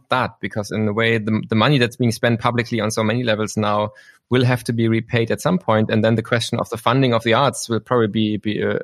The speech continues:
a very critical and maybe even, like, a, a dangerous one. Um, as you're concerned about the, the political aspects, if we shift the perspective from, from what you as an artist are trying to do right now to what could somebody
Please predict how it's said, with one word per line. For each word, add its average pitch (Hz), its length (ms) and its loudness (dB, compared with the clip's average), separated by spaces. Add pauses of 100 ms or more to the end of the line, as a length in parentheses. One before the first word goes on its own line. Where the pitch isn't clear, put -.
(360)
a - 40 -10
very 127 240 0
critical 113 500 -2
and 107 220 -4
maybe 110 280 -2
even, 110 220 0
like, 104 160 -4
a, 110 60 0 (240)
a - 20 -16
dangerous 120 500 2
one. 95 260 4 (540)
Um, 107 260 4 (280)
as 139 180 0
you're 165 280 4 (420)
concerned 175 420 2
about 131 200 2
the, 117 200 -2
the 120 60 -8
political 135 380 2
aspects, - 680 -4 (440)
if 147 160 -2
we 160 100 2
shift - 500 0 (240)
the 139 100 -2
perspective 147 600 -2
from, 131 480 2
from 123 540 -4
what 139 200 2
you 139 120 2
as 127 80 2
an 117 80 2
artist 139 360 2
are 95 80 0
trying 127 280 0
to 123 60 -2
do 127 120 0
right 117 260 2
now 120 260 2
to 120 180 -6
what 117 420 -2 (400)
could 147 220 -4
somebody 131 760 2